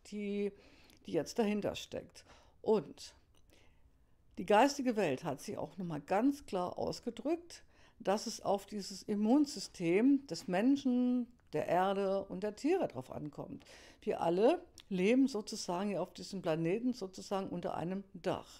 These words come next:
So, und wenn etwas aus dem Gleichgewicht gekommen ist, wie es jetzt der Fall ist, ja, dann ist es ganz klar, dass sich dann etwas ergeben kann,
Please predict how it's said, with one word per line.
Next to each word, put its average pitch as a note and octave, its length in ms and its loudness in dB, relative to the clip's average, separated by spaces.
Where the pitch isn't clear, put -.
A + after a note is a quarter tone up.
So, - 300 0
und G3+ 80 -2
wenn G#3 120 2
etwas A#3 300 0
aus E3+ 140 -2
dem F3 100 -8
Gleichgewicht D#3+ 640 2
gekommen E3 400 -4
ist, A3 220 -4
wie D3+ 80 -2
es D#3+ 160 -4
jetzt G#3 260 -4
der F3 100 -2
Fall D#3+ 300 -4
ist, - 480 -2
ja, E3 240 -4
dann A3 200 4
ist C4+ 100 2
es C4 140 -4
ganz A3+ 280 -4
klar, E3+ 400 2
dass G3 160 -2
sich G#3 100 -4
dann G#3 180 2
etwas F#3+ 520 -4
ergeben G3 480 2
kann, A#3 440 2